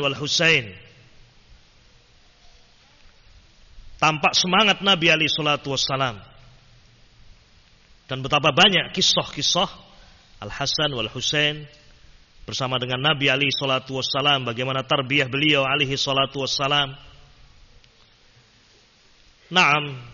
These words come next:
kita sebutkan salah satu contoh bagaimana Nabi alaihi salatu wassalam, ya, mendidik cucu beliau alaihi salatu wassalam.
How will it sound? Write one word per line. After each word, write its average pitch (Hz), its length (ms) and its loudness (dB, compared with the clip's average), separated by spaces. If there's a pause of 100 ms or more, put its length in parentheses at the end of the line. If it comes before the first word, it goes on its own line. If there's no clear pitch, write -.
(200)
kita 185 160 0
sebutkan 190 400 2
salah 185 240 4
satu 185 180 -2
contoh 170 460 -2
bagaimana 156 420 4
Nabi 170 320 4
alaihi 165 220 4
salatu 156 420 2
wassalam, 160 560 2 (1120)
ya, 131 240 -2
mendidik 151 480 2 (1800)
cucu 156 260 -6
beliau 143 480 4 (1500)
alaihi 147 400 0
salatu 151 480 0
wassalam. 147 560 2